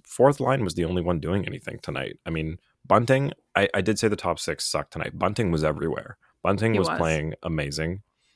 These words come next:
Speaker 1: He was making up for the fact that, you know, the big four were absolutely invisible.
Speaker 2: Mm-hmm.
Speaker 1: Ugh,
Speaker 2: Yeah.
Speaker 1: he was getting in
Speaker 2: Definitely.
Speaker 1: fights. He was pissing off Gallagher. That's what you like to see.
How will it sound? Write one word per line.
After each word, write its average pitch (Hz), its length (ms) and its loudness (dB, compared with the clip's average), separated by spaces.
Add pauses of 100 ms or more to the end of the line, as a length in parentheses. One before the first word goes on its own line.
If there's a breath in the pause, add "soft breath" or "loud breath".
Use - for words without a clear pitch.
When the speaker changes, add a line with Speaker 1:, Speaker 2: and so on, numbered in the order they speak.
(120)
Speaker 1:
He - 100 -2
was 82 160 2
making 85 320 2
up 78 140 -2
for - 100 -4
the 78 80 -4
fact 76 340 -2
that, 73 180 -2 (360)
you 92 140 -4
know, 76 220 -6 (100)
the 87 140 -4
big 82 200 2
four 80 300 -2
were 73 260 -6
absolutely 78 640 -4
invisible. 76 560 -4 (580)
Speaker 2:
Mm-hmm. 175 380 0 (880)
Speaker 1:
Ugh, 87 320 0 (100)
Speaker 2:
Yeah. - 60 -12 (200 loud breath)
Speaker 1:
he 98 100 2
was 92 120 4
getting 92 200 4
in 90 80 2
Speaker 2:
Definitely. 87 140 -4
Speaker 1:
fights. 87 300 2
He - 60 -4
was 82 120 -2
pissing 87 300 -2
off 80 160 -2
Gallagher. 78 400 -4
That's 82 160 -6
what - 80 -4
you 78 80 -4
like 76 140 -6
to - 80 -16
see. - 240 -12